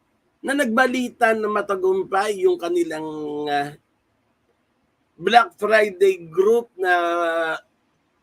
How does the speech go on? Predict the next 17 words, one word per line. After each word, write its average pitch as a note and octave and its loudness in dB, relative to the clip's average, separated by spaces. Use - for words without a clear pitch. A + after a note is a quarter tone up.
People G#3+ -4
Power G3 2
Tree F#3 -2
na F#3+ -4
actually D3+ -8
kahapon. D3+ -4
Bago C#4 2
ho - -4
tayo A#3 0
nagsi-, G3 -8
nagkwentuhan G3+ -4
ngayon, F3+ -2
mga E3+ -4
kababayan, E3+ -6
pinasadahan F3 -4
ko D#3+ -12
ho B2 -10